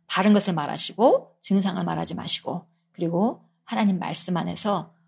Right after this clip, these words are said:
우리가 묵상하는 한 그것은 떠날 수밖에 없다는 확신을 가지고 예수 이름으로, 어, 떠나라고 명령하고 선언하시면서 오늘도 새로운 땅을 차지하시는 귀한 하루로 만들어 가십시오. 우리의 건강은 바로 주님의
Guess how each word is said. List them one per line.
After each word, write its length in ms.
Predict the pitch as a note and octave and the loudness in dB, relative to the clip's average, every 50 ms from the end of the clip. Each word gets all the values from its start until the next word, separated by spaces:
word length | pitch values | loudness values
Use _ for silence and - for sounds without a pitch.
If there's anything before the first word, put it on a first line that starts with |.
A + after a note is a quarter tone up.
| _ _ _ - | _ _ _ -10
우리가 260 | F#3 F#3 F3 F3 F3 | -8 -6 -4 -4 -4
묵상하는 600 | E3 F#3 F3+ - - A3+ G#3 G3 F3+ E3+ E3 E3 | -4 -6 -4 -2 0 2 2 2 2 0 0 0
한 200 | F3+ A3 C#4+ - | 0 0 -2 -2
그것은 200 | - F#3 G3 G3 | -2 -2 0 0
떠날 240 | G#3+ A#3+ B3+ B3+ B3 | 0 0 0 0 -2
수밖에 360 | - - - F3 E3+ - E3+ | -4 -4 -4 -4 -4 -4 -8
없다는 260 | - - E3 E3 E3+ | -6 -6 -6 -6 -6
확신을 360 | - A#3 A3 - - G#3+ F#3+ | -4 -4 -4 -2 0 0 0
가지고 540 | F3+ D#3+ D#3 - - - A3+ A3 F3 - _ _ _ - | 0 -2 -6 -6 -6 -4 -2 -2 -2 -4 _ _ _ 0
예수 340 | F#3 F3+ F3 - - - F#3 | 0 0 0 -2 -8 -8 -6
이름으로, 540 | E3+ F3 E3+ E3+ G3 B3 F4 A#4 - - _ _ _ _ _ | -6 -4 -2 0 2 2 2 2 0 -8 _ _ _ _ _
어, 320 | - - F#3 F#3 - - - - | -12 -10 -10 -10 -10 -12 -8 -2
떠나라고 420 | - A#3 A#3+ A3+ F#3 E3 E3 E3+ | 0 2 2 2 2 0 -2 -2
명령하고 720 | D#3+ E3 D#3+ D#3+ E3+ E3 D#3+ D#3 D#3+ - - A3 C4+ - - | -4 -4 -2 -2 -2 -2 -2 -4 -4 -2 0 -2 -2 -2 -4
선언하시면서 960 | - - C#4+ C4+ B3 A3 F3 E3 - F3+ E3 D#3+ D#3+ D#3+ A#3 A#3+ F#3+ - - - _ _ _ - | -10 -6 -4 -2 -2 -2 -2 -2 -4 -4 -6 -8 -8 -6 -4 -4 -4 -6 -8 -16 _ _ _ -6
오늘도 460 | - F3 F3 E3 E3+ F3 F#3 G#3+ C4+ | -2 0 0 0 0 0 0 0 0
새로운 300 | - C#4+ B3 A#3+ G#3+ G3 | -2 -2 0 0 0 2
땅을 440 | - - F#3 E3+ F#3+ A#3 D#4 - - _ _ | 2 2 0 2 2 0 -2 -2 -8 _ _
차지하시는 720 | - - - C4 A3 G#3 E3+ E3+ - - E3+ F3+ G#3+ C4+ - - _ _ - | -14 -10 -8 -6 -2 -2 -2 -2 -2 -4 -4 -2 -2 -2 -4 -8 _ _ -8
귀한 240 | - - E3+ E3 E3+ | -4 -2 -2 -2 -2
하루로 400 | F#3 A3+ G#3+ F3 E3 F3+ G#3 G#3 | -4 -4 -4 -2 -2 -2 -2 -2
만들어 340 | - E3 E3 E3+ F3 F3 | -2 -4 -4 -4 -4 -6
가십시오. 600 | D#3 E3 E3 - - - - - E3 F#3 F#3+ - - _ _ _ _ _ - | -6 -8 -8 -8 -8 -8 -6 -6 -6 -8 -8 -10 -14 _ _ _ _ _ -4
우리의 280 | F#3+ F#3 F#3+ F3+ F3+ F3+ | 0 4 4 4 4 2
건강은 640 | - F3+ F3+ F3+ F3 D#3+ E3+ A3 C4+ D4 C4+ - - _ | 0 -2 0 0 0 0 2 2 0 0 -2 -8 -12 _
바로 460 | - - D#3+ D#3+ F3+ B3 E4 - _ _ - | -14 -10 -6 -4 -2 -2 -4 -6 _ _ -16
주님의 500 | - - F3+ E3+ E3 F3+ G3+ A#3+ - - | -10 -8 -6 -4 -2 -2 -4 -4 -6 -10